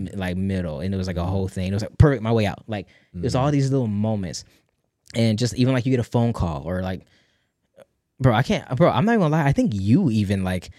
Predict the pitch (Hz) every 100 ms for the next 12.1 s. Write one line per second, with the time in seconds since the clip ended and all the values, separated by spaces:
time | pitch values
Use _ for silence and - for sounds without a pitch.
0 | _ _ _ - 87 147 180 180 170 175
1 | 156 165 160 160 165 135 185 196 139 110
2 | 143 185 170 107 98 - _ _ _ _
3 | _ _ _ _ - 147 143 101 101 123
4 | 101 90 87 87 80 85 90 87 82 -
5 | _ _ - _ - 95 90 87 87 87
6 | 87 - _ _ _ _ _ _ _ _
7 | _ _ _ _ _ _ - 151 101 87
8 | 131 120 151 185 160 123 104 90 78 -
9 | 104 113 - _ _ _ 113 123 170 -
10 | 127 175 180 151 117 - 123 - 104 107
11 | 101 95 104 95 107 - 120 107 107 104